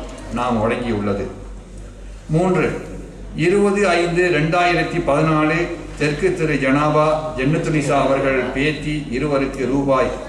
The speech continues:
ரெண்டாயிரத்துக்கு பள்ளி சீருடை தைத்து கொடுத்தது. நான்கு, இருபத்தைந்து ஆறு ரெண்டாயிரத்தி பதினாலு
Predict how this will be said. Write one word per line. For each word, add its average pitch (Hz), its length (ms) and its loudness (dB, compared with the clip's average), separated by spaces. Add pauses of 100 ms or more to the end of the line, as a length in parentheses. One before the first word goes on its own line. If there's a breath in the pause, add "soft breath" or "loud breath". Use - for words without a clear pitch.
(100)
ரெண்டாயிரத்துக்கு 120 960 -2 (1000)
பள்ளி 156 300 2
சீருடை 151 400 0
தைத்து 139 320 0
கொடுத்தது. 113 400 -2 (1040)
நான்கு, 143 540 0 (720)
இருபத்தைந்து 190 680 2
ஆறு 165 380 2
ரெண்டாயிரத்தி 165 720 0 (100)
பதினாலு 156 680 2